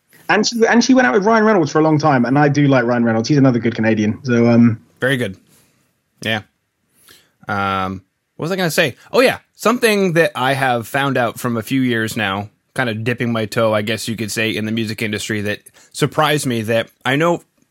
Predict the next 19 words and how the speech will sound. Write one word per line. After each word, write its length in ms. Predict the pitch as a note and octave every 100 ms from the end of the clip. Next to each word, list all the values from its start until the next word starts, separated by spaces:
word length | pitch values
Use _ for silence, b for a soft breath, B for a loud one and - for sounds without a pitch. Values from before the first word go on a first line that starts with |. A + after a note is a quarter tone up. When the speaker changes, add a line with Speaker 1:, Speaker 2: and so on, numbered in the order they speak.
| _ _
Speaker 2:
for 300 | - - C#3
commentators 840 | B2+ - C3 C#3 C#3+ D3+ D3+ D#3+ C#3+
or 100 | A2+
people 400 | - C#3+ C#3+ C3
in 120 | A#2+
the 80 | G#2+
peanut 440 | - D#3+ D#3 D3
gallery. 480 | C#3+ C3+ C#3 D3 E3 _
You 100 | -
guys 180 | F#3+ G3
have 140 | F3
that 180 | F3 E3
saying 220 | - F3
in 80 | E3
England, 280 | E3+ F3 E3+
the 40 | C#3+
peanut 320 | D#3+ E3 D3+
gallery? 320 | D#3 D#3 E3+
Speaker 1:
Yeah. 200 | D4